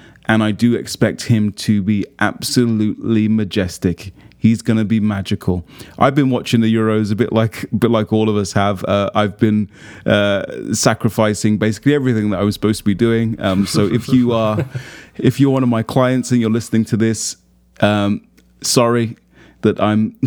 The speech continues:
<laughs> late on deliveries and stuff, but hey, the Euros are the Euros. And, um, no, um, I, I, I'll get the work done, I promise. <laughs> Um, the, um, <laughs> the main thing is that we have to,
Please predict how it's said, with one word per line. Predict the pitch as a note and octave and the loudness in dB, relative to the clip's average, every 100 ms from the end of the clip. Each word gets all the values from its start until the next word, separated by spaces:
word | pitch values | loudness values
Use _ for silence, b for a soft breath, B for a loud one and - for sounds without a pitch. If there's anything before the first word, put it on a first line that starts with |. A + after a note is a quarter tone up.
| G2+ | -2
<laughs> | - - | -4 -4
late | A#2+ A#2 A#2 - | 0 0 -2 -2
on | G#2+ G#2+ | -2 0
deliveries | G#2 A2 G#2+ A2+ A2 - | 0 -2 0 -2 -2 -2
and | G2+ | -6
stuff, | - G#2+ G2+ - | -2 0 0 -2
but | G2 - | -4 0
hey, | G#2+ G#2 F2+ | 0 0 -2
the | G2+ | 0
Euros | A2 A2 G#2 | 2 2 0
are | G2+ | 0
the | G2 | 0
Euros. | A2 A2 F#2+ - B B B B B | 0 0 -4 -8 B B B B B
And, | C#3 C3+ C#3 | 2 4 2
um, | C#3 C#3 C#3 C3 C#3+ | 2 2 0 -2 0
no, | C3 A#2 A2 | 2 2 2
um, | A2 A2 G#2 | 0 0 -2
I, | - D#2 - - - | -4 -6 -4 -6 -2
I, | G2+ - | -2 2
I'll | G2+ | 0
get | G2+ G2 | 2 0
the | G2 | 0
work | D#2+ | 0
done, | - F2+ | 0 0
I | |
promise. | F2 F#2+ F2+ E2+ | 0 0 -2 -4
<laughs> | B B B - | B B B 0
Um, | A2 A2 G#2+ | 2 2 2
the, | C3+ C3+ C#3+ | 0 2 0
um, | C#3+ A#2+ - | -2 -4 -8
<laughs> | - - | -8 0
the | |
main | C3+ D3 F3+ | 2 4 0
thing | D3+ C#3 B2+ | 0 0 2
is | B2 A#2 G#2+ G#2 | 2 0 0 -2
that | G#2+ | 0
we | B2+ | 2
have | C3 C#3 - | 2 -2 -2
to, | A#2+ A2+ A2 | 0 2 0